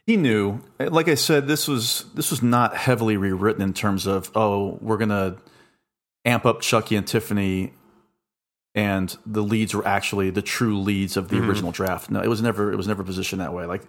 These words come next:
Speaker 1: he, he realized he really wanted to change things up and to totally get away from Andy and to really focus now on Chucky and, of course, Tiffany, who you could even argue Tiffany's got a bigger part than Chucky does in this movie.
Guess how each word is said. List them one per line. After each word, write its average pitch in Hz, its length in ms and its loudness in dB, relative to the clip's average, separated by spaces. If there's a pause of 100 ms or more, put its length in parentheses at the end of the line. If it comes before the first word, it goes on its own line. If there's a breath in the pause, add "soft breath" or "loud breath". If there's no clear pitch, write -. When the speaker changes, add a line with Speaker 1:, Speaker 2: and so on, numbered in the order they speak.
(560 loud breath)
Speaker 1:
he, 139 120 2
he 147 140 2
realized 127 360 4
he 117 40 0
really 113 200 2
wanted 101 260 2
to 95 60 -6
change 101 280 0
things 104 240 -2
up 101 420 0
and 104 140 -4
to 110 120 -6
totally 120 340 2
get 120 120 2
away 120 200 0
from 120 140 0
Andy 92 380 -2 (840)
and 107 80 -2
to 107 80 -2
really 101 220 2
focus 101 480 0
now 92 300 2
on 92 500 0 (240)
Chucky 92 480 0
and, 90 120 -2
of 90 160 -6
course, - 540 -6 (240)
Tiffany, 92 380 -2
who 98 120 -4 (420 loud breath)
you 147 100 0
could 151 100 4
even 160 160 2
argue 120 220 4
Tiffany's 127 360 0
got 110 160 4
a - 20 -12
bigger 110 200 2
part 110 200 0
than - 80 -6
Chucky 123 280 0
does 95 220 0
in 92 60 -4
this 90 140 -4
movie. 98 360 -2